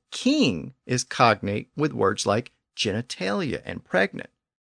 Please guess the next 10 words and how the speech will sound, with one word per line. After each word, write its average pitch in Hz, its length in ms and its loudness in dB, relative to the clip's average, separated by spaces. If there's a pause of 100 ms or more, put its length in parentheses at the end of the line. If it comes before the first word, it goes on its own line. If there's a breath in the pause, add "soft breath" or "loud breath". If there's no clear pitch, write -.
(380)
So - 360 0
all 185 300 4
of 262 140 -2
these 226 280 -2
words 202 640 -6
relate 113 360 -2
to 123 100 -8
families - 800 -4
and 110 100 -2
genealogies 131 920 0